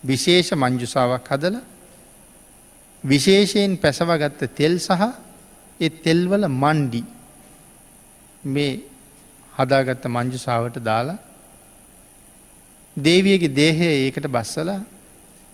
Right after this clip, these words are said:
තියලා තිබ්බා කුණු වෙන්න, නරක් වෙන්න නොදී.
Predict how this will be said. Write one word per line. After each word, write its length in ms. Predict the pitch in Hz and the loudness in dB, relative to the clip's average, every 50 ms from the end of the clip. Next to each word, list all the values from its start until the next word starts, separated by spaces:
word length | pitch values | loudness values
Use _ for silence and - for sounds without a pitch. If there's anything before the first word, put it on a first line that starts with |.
| - - - | -20 -20 -8
තියලා 300 | - 156 156 156 147 139 | -4 0 0 0 0 -2
තිබ්බා 340 | 120 135 123 127 143 170 165 | -4 -6 -6 -6 -6 -8 -10
කුණු 300 | - - - 143 143 139 | -8 -6 -4 -4 -2 -2
වෙන්න, 220 | 135 127 123 123 | -2 -4 -4 -6
නරක් 380 | 143 160 147 135 120 120 - - | -6 -6 -6 -6 -6 -8 -10 -10
වෙන්න 200 | - 139 131 139 147 | -10 -10 -8 -8 -6
නොදී. 340 | 123 117 113 110 127 190 | -6 -6 -6 -6 -8 -12